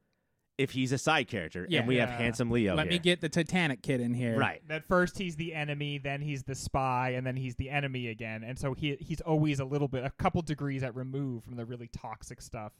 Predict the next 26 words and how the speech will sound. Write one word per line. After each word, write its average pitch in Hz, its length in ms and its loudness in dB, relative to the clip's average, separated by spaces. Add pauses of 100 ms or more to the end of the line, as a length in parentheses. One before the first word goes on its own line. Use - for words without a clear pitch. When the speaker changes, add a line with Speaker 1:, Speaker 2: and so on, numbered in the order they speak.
Speaker 2:
Mm-hmm. 143 280 -2
Speaker 3:
that 113 160 -4
Billy 123 160 0
the 113 100 -8
Butcher 117 220 -2
Speaker 1:
But 170 100 10
he 139 80 0
Speaker 3:
saying. 196 200 6
Speaker 1:
at 160 80 4
no 170 140 10
point 208 320 4
figures 147 380 2
out 147 380 4
Billy 131 220 4
the 113 100 2
Butcher 139 280 2
like 113 220 0
he 139 220 -8
does 127 480 4 (160)
Jake 117 260 -2
LaMotta 120 380 2
Speaker 2:
Right. 131 160 6
Speaker 1:
or 113 100 4
Travis 101 340 -2
Bickle. - 380 -2
Speaker 3:
Yeah. 131 460 -6